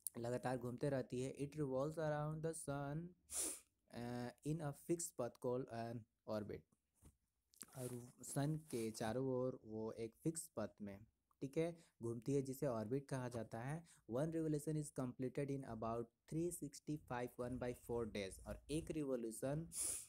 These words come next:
<sniffs> one revolution is completed, और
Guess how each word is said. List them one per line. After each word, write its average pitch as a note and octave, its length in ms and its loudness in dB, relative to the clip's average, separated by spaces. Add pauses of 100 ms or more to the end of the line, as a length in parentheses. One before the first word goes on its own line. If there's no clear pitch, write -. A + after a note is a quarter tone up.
(840)
<sniffs> - 480 2
one C#3 300 6
revolution D#3 420 4
is - 160 -8
completed, A#2+ 640 0
और G#2 160 -6